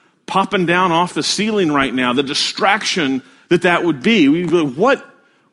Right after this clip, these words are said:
what is going on?" But you know that dirt and mud and, and hay and, and leaves are coming down. They're probably falling on Jesus' head. They're falling on the little kids that are sitting in the front. What's going on? They look up and all of a sudden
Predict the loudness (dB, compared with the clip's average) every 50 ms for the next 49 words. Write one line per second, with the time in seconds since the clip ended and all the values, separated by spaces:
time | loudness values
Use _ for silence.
0 | _ 0 2 2 2 2 0 0 2 2 2 4 4 2 4 4 4 4 2 2
1 | 0 0 2 2 4 4 4 4 4 4 4 4 0 -2 -4 -6 0 2 4 4
2 | 4 2 0 -2 -2 0 0 0 0 2 2 2 4 4 4 4 2 2 0 0
3 | -2 -4 -8 -12 -20 -20 _ -4 -2 -2 -2 -2 -4 -4 -2 0 2 4 4 4
4 | 4 4 4 2 0 0 -2 -4 -6 -10 -14 -20 _ -4 -2 -2 0 0 -2 0
5 | 0 2 2 4 4 4 2 2 0 -2 -6 -4 -2 -2 0 0 0 0 2 2
6 | 2 2 2 2 0 -2 -2 -4 -4 -2 0 -2 -2 0 0 2 2 2 2 0
7 | 0 0 -2 -2 -2 -2 -2 -2 -4 -4 -4 -4 -4 -4 -2 0 0 2 2 0
8 | -2 -2 -6 -8 -16 -10 -6 -6 -4 -2 0 2 4 4 4 4 2 2 2 2
9 | 2 2 2 2 0 0 0 2 2 4 4 2 0 -4 -6 -4 -4 -4 -4 -2
10 | -4 -4 -6 -6 -6 -4 -2 0 0 0 -2 -2 -6 -12 _ _ _ _ _ _
11 | _ _ _ _ -6 -4 0 2 2 2 2 0 0 0 2 4 4 4 2 2
12 | 0 0 -2 -2 -4 -6 -8 -12 -16 _ _ _ _ _ _ _ _ _ _ _
13 | _ _ _ _ _ _ _ _ _ _ _ _ _ _ _ _ _ -2 2 2
14 | 4 4 4 4 2 2 2 2 2 2 0 0 2 2 2 2 2 2 2 2
15 | 2 2 2 2 0 -2